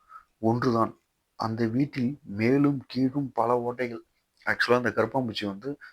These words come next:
இதுக்கு முன்னாடி ஒரு வீட்ல வந்து வாழ்ந்திருக்கு. அந்த வீட்ல வந்து பாத்தீங்கன்னா, நைட் டைம்ல மட்டும்தான் அதோட இடத்துலேருந்து,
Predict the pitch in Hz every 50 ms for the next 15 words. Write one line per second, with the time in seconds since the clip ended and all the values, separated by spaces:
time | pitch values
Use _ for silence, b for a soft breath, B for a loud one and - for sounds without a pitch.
0 | B _ 113 110 110 104 107 104 107 117 123 131 120 113 110 113 107 113 113 120
1 | 110 104 101 101 104 117 127 120 104 92 92 104 104 110 110 104 104 101 90 -
2 | 107 - - B B B B B B B B B B B B B B B B B
3 | B _ _ - 123 123 120 120 117 117 135 147 143 143 - - 143 139 135 131
4 | 123 120 127 120 - 113 107 - 110 101 104 120 135 147 151 143 123 104 104 123
5 | 156 160 - 147 135 120 120 110 107 101 - 110 120 123 120 117 110 107 - 113
6 | 110 107 110 107 110 110 107 107 104 101 101 - - - - 110 113 113 117 -
7 | 117 113 107 107 110 -